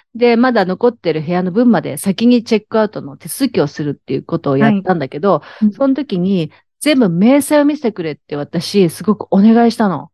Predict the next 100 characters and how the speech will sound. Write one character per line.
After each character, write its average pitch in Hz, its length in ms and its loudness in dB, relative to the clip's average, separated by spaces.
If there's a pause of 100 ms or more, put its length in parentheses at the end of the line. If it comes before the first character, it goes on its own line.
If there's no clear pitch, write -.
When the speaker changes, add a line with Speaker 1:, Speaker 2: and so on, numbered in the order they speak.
(260)
Speaker 1:
は 233 180 2
い。 - 40 6
Speaker 2:
そ 202 40 4
の 175 60 0
ホ 185 80 -2
テ 175 160 -2
ル 170 80 -2
側 156 260 0
に。 147 220 -6 (160)
Speaker 1:
う 254 100 -2
ん。 247 160 -4 (640)
Speaker 2:
う 190 60 -2
ん。 147 140 -4 (280)
全 226 220 2
部 165 100 0
横 151 220 -4
文 170 160 -6
字 170 140 -8
な 165 120 -6
ん 147 60 -6
だ 127 100 -12
け 135 140 -16
ど。 139 320 -12 (240)
Speaker 1:
う 247 60 0
ん。 202 200 6 (140)
Speaker 2:
で、 190 120 4
一 185 160 -2
個 226 140 4
一 233 100 0
個 180 140 -16
こ 156 160 -4
う 151 40 -2
見 165 140 -4
て、 147 420 -4
理 165 140 -6
解 165 220 0
し - 60 -10
て、 151 260 -4 (320)
ち - 100 -4
ょ - 20 0
っ - 40 -2
と - 80 -2
鉛 170 200 -2
筆 - 100 -12
貸 190 160 2
し - 20 -12
て 185 80 -6
く 175 80 -8
だ 180 80 -4
さ 180 160 0
い - 20 2
っ - 40 -14
つ - 80 -20
っ - 20 -20
て、 143 120 -12
こ - 140 -8
れ 156 60 -4
は 151 120 -4
こ 147 120 -10
れ 143 80 -10
で - 80 -8
あ 113 100 -2
れ 127 60 -12
で - 100 -16
オ - 40 -16
ッ - 100 -20
ケ - 120 -12
ー - 20 -8
オ - 20 -14
ッ 160 60 -18
ケ 208 100 -4
ー - 20 0
で、 - 0 -
Speaker 1:
う - 40 0
ん。 - 20 0
Speaker 2:
自 220 160 -2
分 175 100 -4
の 175 80 -2
メ 185 120 2
モ 151 120 -4
と 147 80 -4
合 151 60 2
わ 190 120 2
せ 156 140 -6
て 143 100 -12
ね。 247 220 -8 (220)
Speaker 1:
う 208 80 -6
ん。 202 180 -2 (320)
Speaker 2:
う 220 140 2
ん。 190 60 2
そ 262 120 0
れ 269 80 4
で、 233 320 0
ほ 202 160 -6
ら 254 100 4
で 214 120 2
も 190 80 -2
こ 208 100 -6
れ 214 80 2
違 220 200 -6